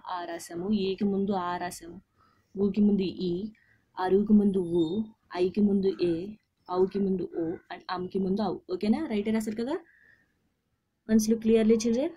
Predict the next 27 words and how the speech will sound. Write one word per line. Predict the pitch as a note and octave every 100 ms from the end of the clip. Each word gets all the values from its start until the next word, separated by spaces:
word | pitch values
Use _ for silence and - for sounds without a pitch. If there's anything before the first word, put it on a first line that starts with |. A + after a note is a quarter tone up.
| _ _ _ _ _ _ -
Now | G3
బీ, | F3+ G3 G3+
చా | A3 F#3+
అనే | F#3
వాళ్ళ | E3+ F3
అంటే | F#3+
మిడిల్, | C4+ G#3 G3 F3+ F#3+
మిడిల్ | F3+ F3+
లెటర్స్ | E3+ -
రాయాలి. | E3+ - - - _ _ _ _ - _ _ _ _ _
కాకి, | - G3+ G3+ G#3+ B3+ A#3+
గాకి | A3+ A3 A3 A#3+
మధ్యలో | A3 A3 A3 A3 A3
గా | G#3 G3+
వర్డ్ | G3 F#3+
రాస్తాడు. | F#3 - E3 G3
చాకి, | A3 G3 G#3 A3+
జాకి | G#3+ G#3 A3+
మధ్యలో | G3+ G#3+ D4+ A4+ _ _ _ -
జా | E3+ G3 F#3+
మనం | F#3 F3+ E3
రాయాలి. | - - - _ _ _ _ _
డాకి, | - G3 G3 A3+
నాకి | A3 F#3 F#3 E3
డా, | F3 - _ _ _
తాకి, | A3 G3 G3 A3 G3+
దాకి | F3+ F3+